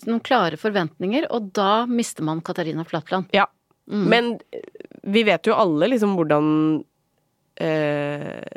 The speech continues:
Speaker 2: det også kan drepe idrettsglede.
Speaker 1: Og for mye dytting, ja.
Speaker 2: Ja.
Speaker 1: Ja.
Speaker 2: Så,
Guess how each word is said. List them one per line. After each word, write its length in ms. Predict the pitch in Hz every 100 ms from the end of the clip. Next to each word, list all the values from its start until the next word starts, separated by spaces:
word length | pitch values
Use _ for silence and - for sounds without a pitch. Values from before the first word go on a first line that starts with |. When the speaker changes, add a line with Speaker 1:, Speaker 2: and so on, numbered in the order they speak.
| - - -
Speaker 2:
det 100 | 180
også 200 | 156 156
kan 260 | 185 180 160
drepe 540 | 175 175 151 131 - 160
idrettsglede. 760 | 170 139 117 - - 127 185 - -
Speaker 1:
Og 420 | 262 240 208 185
for 160 | - 233
mye 240 | 226 202
dytting, 360 | 208 - 208 269
ja. 120 | 269 -
Speaker 2:
Ja. 140 | 147 - -
Speaker 1:
Ja. 160 | 202 214 _ _
Speaker 2:
Så, 200 | - 214